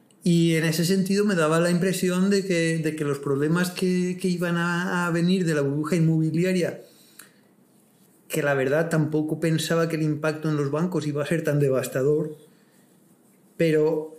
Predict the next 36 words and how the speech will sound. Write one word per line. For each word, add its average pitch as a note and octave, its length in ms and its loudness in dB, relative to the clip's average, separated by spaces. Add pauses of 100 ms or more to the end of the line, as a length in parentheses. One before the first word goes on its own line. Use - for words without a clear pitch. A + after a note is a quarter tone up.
(120)
el D#3 200 0
que D#3+ 120 0
fuera G#3 680 0
a F3 100 2
I E3+ 100 2
N F3 120 0
G G3 120 -2
le F#3+ 80 2
iba E3+ 160 2
a - 20 0
dar E3 160 0
menos F3 320 2
que D3+ 80 -2
a C3 100 2
otros, A#2+ 360 -4
esto B2 220 -6
estaba D3 280 0
clarísimo. C3 580 -2 (520)
Primero E3 320 2
porque D#3 180 -2
I D3 80 0
N D3+ 100 -2
G, D3 100 0
el F3 60 2
cincuenta D3 440 -2
por C#3+ 120 -4
ciento D3+ 340 0
de C#3+ 100 -2
I C#3+ 80 -2
N C#3+ 120 -2
G F3 280 -2
es C#3+ 100 -2
aseguradora, C#3 680 -2
no B2+ 120 0
es B2+ 120 -4
banco, F#3 520 0